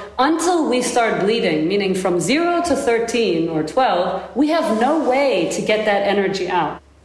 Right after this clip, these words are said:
<laughs> We absorb. Maybe if we do a lot of sport, we sweat. Maybe if we're into theater, we're gonna scream and we're gonna dance and we're gonna sing. But, you know, if you grow up in a household where your parents are fighting a lot,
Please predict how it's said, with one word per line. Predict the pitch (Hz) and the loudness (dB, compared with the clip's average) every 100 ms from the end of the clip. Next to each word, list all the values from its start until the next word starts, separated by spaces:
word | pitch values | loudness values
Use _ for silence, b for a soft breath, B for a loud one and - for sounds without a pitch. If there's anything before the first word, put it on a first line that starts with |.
| - - - | -20 -8 -2
<laughs> | 143 - - - - - - | -2 -2 -8 -10 -8 -4 0
We | 202 | 2
absorb. | 240 - 196 214 156 - - - B B B | 2 2 2 2 0 -2 -6 -10 B B B
Maybe | 208 254 311 269 | 0 2 2 2
if | 226 226 | 0 2
we | 220 | 2
do | 233 | 2
a | |
lot | 190 190 | 2 0
of | 190 | 0
sport, | - - 254 247 233 233 | -2 2 4 4 0 -2
we | 165 | -4
sweat. | 156 - 254 254 240 240 | -4 0 2 2 2 0
Maybe | 226 233 | 0 0
if | 208 - | 0 0
we're | 190 185 | 0 0
into | 220 214 | 0 -2
theater, | 165 254 254 233 220 185 | -2 0 2 2 2 0
we're | 170 | 0
gonna | 160 156 | 0 -2
scream | - - 311 285 262 220 | -4 0 0 0 0 -2
and | 180 | -2
we're | 170 | -4
gonna | 165 202 | -4 -4
dance | 202 294 277 269 247 247 | -2 0 2 0 0 -2
and | 190 | -4
we're | |
gonna | 180 170 | -2 -2
sing. | - - 285 277 262 254 247 B B B B | -4 -2 0 0 0 -2 -4 B B B B
But, | - 277 | -2 0
you | 302 | 2
know, | 233 | 2
if | 220 240 | 0 0
you | 277 | 0
grow | 277 240 233 | 2 2 2
up | 240 240 | 2 2
in | |
a | 214 | 0
household | 175 214 247 - 220 208 | 0 0 0 0 0 0
where | 185 180 | 0 0
your | 170 | 0
parents | - 233 233 233 | 0 0 2 0
are | 233 | -2
fighting | 226 226 233 226 | 0 2 2 0
a | 214 | 0
lot, | 208 202 196 202 202 | 2 2 2 0 -4